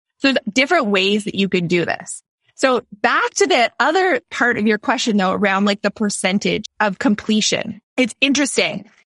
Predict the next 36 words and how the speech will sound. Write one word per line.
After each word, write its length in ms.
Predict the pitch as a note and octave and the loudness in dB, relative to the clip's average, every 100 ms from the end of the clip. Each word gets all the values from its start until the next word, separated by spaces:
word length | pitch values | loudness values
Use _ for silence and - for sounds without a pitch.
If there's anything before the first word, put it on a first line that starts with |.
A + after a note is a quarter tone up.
| _ | _
Definitely 420 | E4 D#4+ D#4 D4+ | -2 0 0 2
you 120 | C#4+ B3+ | 2 2
wanna 220 | A#3+ A#3 | 2 2
do 180 | A3 A3 | 2 2
whatever 360 | G#3 F3+ F#3+ | 2 2 0
you 180 | A3+ A3+ | 2 0
can 400 | - A3 G3 A3 | 0 0 2 0
to 120 | A3 | 0
get 360 | G#3 F#3+ G3+ - | -2 0 -2 0
people 360 | A#3 A3 G#3+ G#3+ | -2 0 2 2
moving 360 | G3 F#3+ F3+ | 0 0 -2
through 180 | F#3 F#3 | 0 0
the 100 | E3 | 0
program. 520 | - - - - - | -2 -4 -2 -4 -4
So 220 | F#3+ F3+ E3 | -2 0 0
the 160 | E3+ | -2
coaching 400 | E3+ A#3+ A3 A3 | 0 0 2 0
piece, 340 | G#3+ G#3 G3+ - | 0 0 0 -2
the 120 | E3 | -6
call, 600 | - G3+ G3 G3 G3 F#3+ _ _ _ _ G3 | 0 2 4 2 0 -4 _ _ _ _ 0
gamifying 760 | A#3 A3+ A3 - G#3 G3+ G3+ | 2 2 0 0 0 2 0
it 100 | G3 | 0
in 100 | G3 | 0
any 220 | F#3+ G3 | 0 0
way, 380 | F#3+ F#3+ F#3 F#3+ | 0 2 2 0
just 180 | G3 G#3+ | -2 0
making 340 | A#3 B3+ C4+ | 0 2 2
your 140 | A#3 G3 | 2 0
content 540 | - G3+ G3+ G#3 F3 | 0 0 2 0 0
more 180 | F#3 D#3+ | -2 0
bite-sized, 840 | F3+ A#3 - - G3+ G3 F#3+ F#3+ - | 0 -2 -2 -2 0 2 0 -4 -4
anything 380 | D4 E4+ E4+ C#4 | 0 0 2 0
that 100 | G3 | 0
you 120 | G#3 | 0
can 180 | G#3 G3+ | 2 2
do 340 | G3 F3+ F#3 | 2 2 0